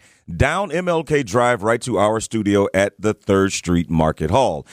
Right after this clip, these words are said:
If you want to join the fight to stop violence, go to one oh one seven the truth dot com right now to sign up for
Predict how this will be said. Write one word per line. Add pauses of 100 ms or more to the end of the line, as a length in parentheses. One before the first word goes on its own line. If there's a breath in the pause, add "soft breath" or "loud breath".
If
you
want
to
join
the
fight
to
stop
violence,
go
to
one
oh
one
seven
the
truth
dot
com (300 soft breath)
right
now (340)
to
sign
up
for